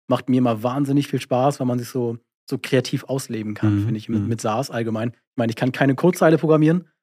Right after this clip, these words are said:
Speaker 1: Würde ich anfangen, eine, ein Komma zu ändern, würde die ganze Software nicht mehr funktionieren, da bin ich raus. Aber das ganze Produkt drumherum ist, finde ich, total spannend.
Speaker 2: Ja,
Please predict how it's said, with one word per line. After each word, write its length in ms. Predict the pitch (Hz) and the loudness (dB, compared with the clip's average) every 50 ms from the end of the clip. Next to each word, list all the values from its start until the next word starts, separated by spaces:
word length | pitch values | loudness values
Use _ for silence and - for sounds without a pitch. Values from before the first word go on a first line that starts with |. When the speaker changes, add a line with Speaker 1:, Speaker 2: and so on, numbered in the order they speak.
| _ _ _ _ - | _ _ _ _ 0
Speaker 1:
Würde 180 | 120 131 151 | 6 6 6
ich 120 | 165 160 156 | 6 6 4
anfangen, 380 | 147 165 156 - 165 156 165 | 4 2 4 6 6 6 6
eine, 300 | 160 139 151 156 156 185 | 4 4 4 4 4 4
ein 120 | 151 147 143 | 4 2 4
Komma 260 | - 170 165 165 160 | 4 4 4 4 4
zu 120 | - - | 2 2
ändern, 240 | 165 139 143 143 135 | 2 4 4 4 4
würde 100 | 127 139 | 4 2
die 80 | 131 131 | 0 2
ganze 200 | 139 127 131 127 | 2 0 0 2
Software 300 | - 143 135 - 127 123 | 2 2 2 2 2 0
nicht 80 | 120 | 2
mehr 100 | 117 117 | 0 0
funktionieren, 420 | 113 127 127 120 - 131 127 131 123 | 0 0 0 2 4 4 6 6 6
da 80 | 120 | 4
bin 100 | 113 123 | 2 0
ich 100 | 110 - | 0 2
raus. 320 | 117 120 151 220 240 233 - | 4 6 6 6 4 2 0
Aber 340 | 156 143 139 135 135 135 - _ _ _ _ - | 0 2 2 4 2 2 -2 _ _ _ _ -12
das 100 | - 120 | -4 0
ganze 240 | - 143 135 - 135 | 2 2 2 2 0
Produkt 360 | - - - 143 139 - - | -4 0 2 2 2 2 2
drumherum 360 | 131 127 120 117 135 143 143 | 0 2 2 4 4 4 2
ist, 140 | 127 - - | 2 -2 -4
finde 160 | - 123 117 | -6 -4 -4
ich, 60 | 107 - | -4 -6
total 280 | - - - 110 110 - | -10 -12 -12 -10 -10 -10
spannend. 380 | - - 107 107 107 107 - 110 | -10 -8 -6 -6 -6 -6 -6 -4
Speaker 2:
Ja, 180 | 104 104 107 | -2 -2 -4